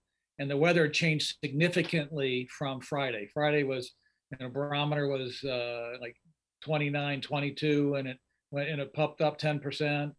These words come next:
and, uh, a point one, and the weather got colder and everything else. And so everybody was on a fast pass. And so, um, I t-, chipped it down, not wanting to do something stupid. And, uh,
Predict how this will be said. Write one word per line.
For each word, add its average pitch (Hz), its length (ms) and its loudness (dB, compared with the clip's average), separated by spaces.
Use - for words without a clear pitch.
and, 123 400 -8
uh, 123 280 -6
a 120 120 -16
point 139 180 -4
one, 143 400 0
and 127 180 -4
the 123 140 -8
weather 147 260 2
got 143 220 0
colder 147 460 4
and 143 100 0
everything 139 260 0
else. 139 300 -2
And 131 100 -10
so 131 300 -4
everybody 160 380 4
was 156 160 4
on 151 140 4
a 127 40 -2
fast 151 420 4
pass. 160 480 2
And 139 340 0
so, 139 520 2
um, 131 360 -2
I 147 140 -4
t-, - 220 -8
chipped 185 240 -2
it 120 100 0
down, 156 380 2
not 156 320 0
wanting 156 220 -2
to 147 60 -2
do 147 120 0
something 143 280 0
stupid. 165 500 -2
And, 139 640 -2
uh, 135 440 0